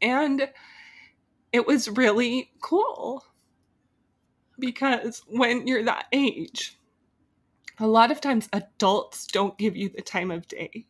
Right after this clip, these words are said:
you know? But the, the flash that came to my memory was of us standing on the stairway at Bountiful Junior High and just walking past and just feeling really happy. And he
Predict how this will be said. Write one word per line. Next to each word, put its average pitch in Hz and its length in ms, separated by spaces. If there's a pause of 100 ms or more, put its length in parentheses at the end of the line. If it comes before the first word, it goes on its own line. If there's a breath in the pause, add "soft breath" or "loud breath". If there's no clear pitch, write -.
you 226 160
know? 208 220 (1200 soft breath)
But - 240 (400)
the, 226 300
the 220 180
flash 302 520
that - 180
came 254 280
to 247 60
my 208 140
memory 220 540 (420)
was 196 420
of 202 240
us - 540 (840)
standing 220 480
on 277 120
the 349 60
stairway 196 560
at 180 160
Bountiful 185 360
Junior 214 240
High 180 340 (580 loud breath)
and 226 100
just 208 240
walking 196 500
past 185 600 (560)
and 175 200
just 175 480
feeling 202 360
really 190 300
happy. 202 460 (300)
And 190 180
he 208 340